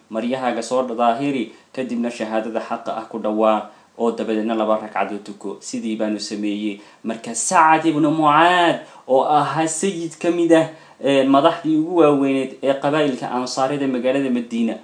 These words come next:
ayaaba islaamay, subxaan Allah. Kadibna intuu warankiisii qaatay, ayuu waxa uu yidhi, "Anigu nin baan ahay,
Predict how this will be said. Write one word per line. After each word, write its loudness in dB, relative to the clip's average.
ayaaba -2
islaamay, -2
subxaan -8
Allah. -6
Kadibna 0
intuu 0
warankiisii 0
qaatay, 2
ayuu 0
waxa 4
uu 2
yidhi, 2
"Anigu 4
nin 2
baan 6
ahay, -2